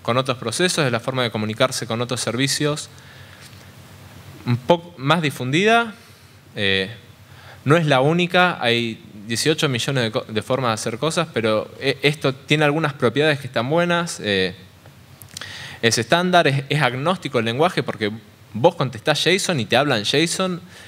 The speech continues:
pero lo que vos ejecutes abajo no le importa a nadie más que a vos.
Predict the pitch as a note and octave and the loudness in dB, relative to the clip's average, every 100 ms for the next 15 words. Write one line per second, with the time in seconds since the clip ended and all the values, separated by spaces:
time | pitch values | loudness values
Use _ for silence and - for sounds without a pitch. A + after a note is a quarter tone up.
0 | - - G#2+ G#2+ G#2 A2 F3 D#3+ A2+ C3 | -12 -2 2 2 2 2 2 0 -4 -2
1 | D3+ A#2 C3+ - D#3+ B2+ A#2 C3+ A2+ C3+ | 0 4 4 2 -6 -4 -2 -2 0 -2
2 | C3+ B2+ C3 B2 B2+ B2+ D3+ A3+ A#3 | -2 0 0 0 0 2 2 2 -4